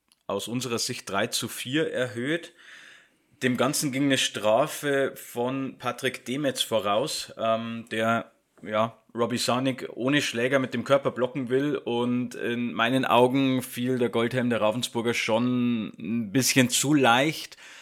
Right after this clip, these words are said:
Und die Schiedsrichter, ja, äh, sind dann leider auch ein bisschen drauf reingefallen. Ähm, mein, wir sind hier ein Eisbären-Podcast, deswegen erlaube ich mir das jetzt einfach mal. Für mich war's, äh,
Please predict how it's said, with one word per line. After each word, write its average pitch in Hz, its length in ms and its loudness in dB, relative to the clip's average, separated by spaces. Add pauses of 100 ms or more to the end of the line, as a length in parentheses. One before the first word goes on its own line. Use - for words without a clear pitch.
(280)
Und 120 460 -2
die 120 140 0
Schiedsrichter, 123 880 -2
ja, 107 300 0 (260)
äh, 107 320 -6 (140)
sind 123 280 -4
dann 120 280 -2 (100)
leider 110 300 0
auch - 280 -2 (120)
ein 110 60 -14
bisschen 127 260 -6
drauf 107 260 -2
reingefallen. 120 640 -2 (340)
Ähm, 107 540 0 (880)
mein, 110 320 0
wir 107 80 -4
sind 120 160 -2
hier 113 120 0
ein 98 40 -2
Eisbären-Podcast, 113 840 -2
deswegen 104 320 -6
erlaube 95 260 -4
ich 104 60 -6
mir 110 120 -2
das 104 120 -6
jetzt 107 160 -10
einfach 107 220 -4
mal. 107 280 -2
Für - 140 -8
mich 107 260 -4
war's, 101 460 -2
äh, 101 360 -8